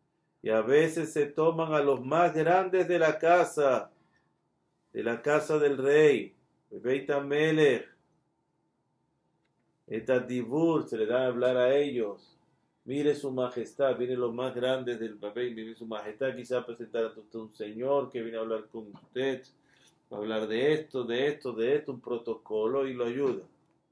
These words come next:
Beamelech osedim alav, y el rey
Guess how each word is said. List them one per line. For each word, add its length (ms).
Beamelech 1040
osedim 1000
alav, 640
y 160
el 180
rey 680